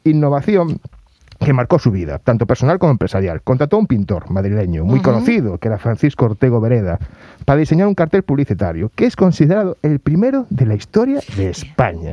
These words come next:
Speaker 1: ¿eh? Funcionó tan bien que lo usaba en todos lados. En prensa, en tarjetas, en cromos, en calendarios, en ceniceros, en absolutamente todo, en todo. Sus productos,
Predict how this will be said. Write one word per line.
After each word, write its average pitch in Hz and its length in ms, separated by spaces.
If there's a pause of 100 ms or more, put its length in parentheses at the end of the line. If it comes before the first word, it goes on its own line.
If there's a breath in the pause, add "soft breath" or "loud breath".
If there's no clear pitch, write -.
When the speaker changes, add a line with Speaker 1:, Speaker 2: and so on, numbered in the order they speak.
Speaker 1:
¿eh? 220 80 (400 soft breath)
Funcionó 170 400
tan 247 240
bien 247 260 (720 soft breath)
que 190 100
lo 190 100
usaba 240 200
en 147 60
todos 98 180
lados. 78 260 (360 loud breath)
En 214 160
prensa, 131 320
en 180 60
tarjetas, 127 480
en 175 100
cromos, 117 340
en 170 80
calendarios, 113 400
en 170 140
ceniceros, 123 580
en 170 160 (340 loud breath)
absolutamente 208 800
todo, 110 400
en 127 160
todo. 104 320 (360 loud breath)
Sus 185 220
productos, 214 640